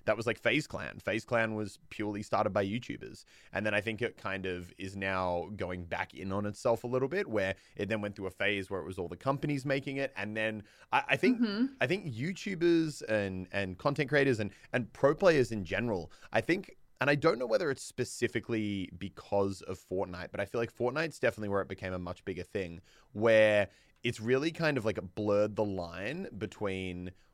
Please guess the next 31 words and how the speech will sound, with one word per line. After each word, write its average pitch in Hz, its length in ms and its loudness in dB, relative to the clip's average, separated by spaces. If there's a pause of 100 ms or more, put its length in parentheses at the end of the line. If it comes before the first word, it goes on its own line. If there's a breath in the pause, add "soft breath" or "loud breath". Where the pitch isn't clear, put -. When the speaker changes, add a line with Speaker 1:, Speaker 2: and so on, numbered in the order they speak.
(160)
Speaker 1:
what 107 180 2
it 113 100 -2
is 104 380 0
to 117 120 -2
be 98 500 0
a 92 220 0
pro 98 300 -2
player 95 460 2
versus 90 800 -4
a 101 60 -6
content 90 380 -8
creator. 113 440 -2 (260 soft breath)
Like, 110 240 2 (320)
back 143 300 6
in, 135 240 0
like, 98 220 -4
back 135 180 6
in 160 60 -2
the 113 60 2
day 101 200 6
when 90 100 -4
esports 92 380 -6
first 90 240 -4
started, 95 420 2 (260 soft breath)
it 117 140 2
was 117 180 -2
really, 135 400 -2
like, 98 320 -2
most 139 360 2
pro 110 200 6
players 175 520 4